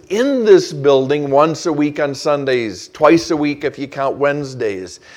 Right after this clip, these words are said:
if you think that the gathering that takes place in this building is the church, we're still pretty confused. We're still falling short of a biblical understanding of what church is.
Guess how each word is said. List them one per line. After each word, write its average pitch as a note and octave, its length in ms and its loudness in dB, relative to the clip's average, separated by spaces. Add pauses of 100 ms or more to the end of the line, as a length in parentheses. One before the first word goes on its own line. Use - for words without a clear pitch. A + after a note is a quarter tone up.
(140)
if E3 180 -6
you E3+ 140 -6
think G#3+ 320 -6
that F#3+ 400 -4
the E3 100 2
gathering D#3 800 2
that D#3 120 -2
takes D#3 220 -2
place D#3 260 0
in D3 120 -2
this C#3+ 160 0
building C#3+ 380 2
is C3 200 -4
the C3+ 140 -6
church, C#3 500 -4 (1500)
we're G#3 200 -4
still A#3 260 -2
pretty G#3+ 240 0
confused. G#3+ 720 -10 (800)
We're F3 100 0
still F#3 220 0
falling G#3 400 0
short G#3 240 4
of E3+ 80 4
a E3 80 6
biblical F3+ 640 2
understanding D#3 640 -2
of D#3 80 0
what D#3 160 2
church D#3+ 380 -4
is. E3+ 240 0